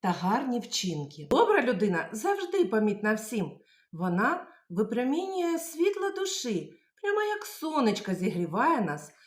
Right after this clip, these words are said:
своїми промінчиками. Діти, а чи знаєте ви, як розрізнити добрі вчинки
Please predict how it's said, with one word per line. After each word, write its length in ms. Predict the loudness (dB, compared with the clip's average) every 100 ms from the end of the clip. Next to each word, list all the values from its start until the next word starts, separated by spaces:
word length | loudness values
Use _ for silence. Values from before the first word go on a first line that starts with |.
| _
своїми 600 | -12 -4 -2 2 2 2 0
промінчиками. 920 | 0 0 0 -2 -8 -10 -10 -12 -14 _ _ _
Діти, 400 | 2 2 2 -2 -14 -20 -20 -4
а 100 | -2
чи 160 | 0 -2
знаєте 480 | 0 2 2 2 2 4
ви, 220 | 2 0 -6 _
як 300 | -2 0 0
розрізнити 1000 | 0 0 2 0 2 2 2 0 -6 -10 _ -8
добрі 460 | 0 2 4 4
вчинки 600 | 4 2 0 0 -4 -12